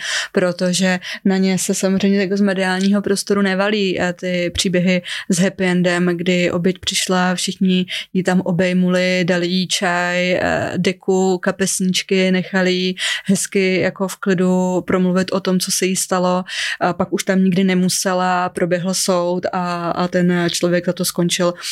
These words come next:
eh, s dostatečným trestem ve vězení. Tak, tak to nefunguje. Samozřejmě všichni slyšíme jenom ty negativní, eh, příběhy, protože bohužel jich je pořád víc než těch pozitivních.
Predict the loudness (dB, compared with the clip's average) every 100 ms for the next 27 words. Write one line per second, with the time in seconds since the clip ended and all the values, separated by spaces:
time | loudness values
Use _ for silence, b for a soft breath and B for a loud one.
0 | B -2 0 0 2 0 2 0 0 0
1 | 0 -2 0 0 2 0 0 -2 -4 -6
2 | B -6 -6 -2 0 0 2 2 0 0
3 | 0 0 -2 -2 -2 0 0 2 2 2
4 | 2 2 2 0 0 2 4 2 0 -2
5 | -14 -6 0 0 0 -2 -4 -2 0 2
6 | 0 -2 -2 0 2 4 2 2 0 0
7 | 0 -2 0 0 0 -2 -2 0 0 -2
8 | 0 0 0 2 2 2 0 -4